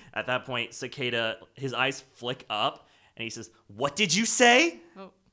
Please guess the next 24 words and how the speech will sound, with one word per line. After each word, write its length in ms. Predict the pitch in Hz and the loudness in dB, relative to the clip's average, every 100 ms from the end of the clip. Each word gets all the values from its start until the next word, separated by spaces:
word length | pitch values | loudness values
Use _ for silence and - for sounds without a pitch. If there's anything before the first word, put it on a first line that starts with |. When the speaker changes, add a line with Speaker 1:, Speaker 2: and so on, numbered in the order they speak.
| _ - | _ -2
Speaker 1:
And 160 | 127 | 0
he, 140 | 131 135 | 0 0
like, 320 | 123 120 - | 0 -2 -2
pounds 340 | - 123 120 | 0 0 0
his 160 | 117 - | -6 -8
fist 420 | - 113 113 - | -4 -4 -4 -4
on 200 | 107 107 | -4 -4
the 180 | 107 101 | -6 -6
counter, 640 | - 107 110 160 185 220 - - | -6 -8 -6 -4 -4 -8 -12 -4
and 120 | 117 | -2
Speaker 2:
Uh-huh. 60 | 110 | 2
Speaker 1:
everyone 460 | 131 123 127 120 117 | 0 2 -2 -2 -2
in 100 | 110 | -4
the 100 | 107 | -8
clinic 280 | - 104 | -6 -8
just, 120 | 101 - | -8 -8
like, 160 | 98 - _ | -8 -10 _
flips 280 | 120 110 - | -10 -6 -6
up 120 | 101 | -6
and 120 | 104 | -8
looks 220 | 98 - | -10 -6
at 100 | 113 | -4
him. 320 | 113 127 156 160 - _ _ _ _ _ _ | -4 -4 -8 -14 -20 _ _ _ _ _ _
Speaker 2:
Yeah, 200 | 185 | -14